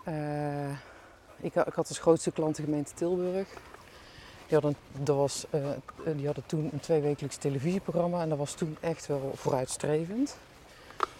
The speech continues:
Nu niet meer zo, hè, want iedereen heeft, eh, YouTube-filmpjes en, eh, noem het maar op. Eh, en toen ben ik, eh,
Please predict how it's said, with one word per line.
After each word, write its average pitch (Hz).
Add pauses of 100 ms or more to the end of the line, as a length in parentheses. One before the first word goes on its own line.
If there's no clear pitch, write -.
(160)
Nu 147
niet 131
meer 123
zo, 139
hè, 175
want 151
iedereen 135
heeft, 135
eh, 131
YouTube-filmpjes 139
en, 135
eh, 135 (100)
noem 147
het 151
maar 147
op. 151 (1900)
Eh, 160
en 185
toen 185
ben 175
ik, 170
eh, 160